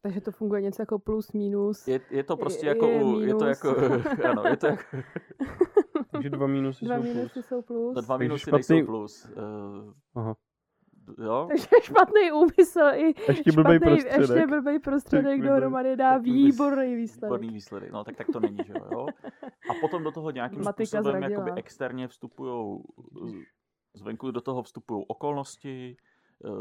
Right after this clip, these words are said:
Speaker 2: který, eh, můžou nějakým způsobem, eh, jako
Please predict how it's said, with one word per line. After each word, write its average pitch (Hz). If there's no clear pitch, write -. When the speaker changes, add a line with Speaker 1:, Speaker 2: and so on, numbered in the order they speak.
Speaker 2:
který, 107
eh, -
můžou 104
nějakým 101
způsobem, 101
eh, 101
jako 98